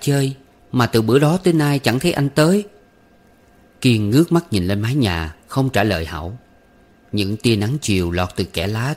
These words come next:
chiếu xuống chỗ hai người. "Bao giờ anh về Sài Gòn?" "Tối nay."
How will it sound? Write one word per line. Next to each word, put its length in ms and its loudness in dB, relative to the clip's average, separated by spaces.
chiếu 180 0
xuống 240 -4
chỗ 160 0
hai 220 -2
người. 280 -6
"Bao 200 2
giờ 540 0
anh 680 -2
về 180 2
Sài 180 -2
Gòn?" 320 -2
"Tối 180 2
nay." 300 0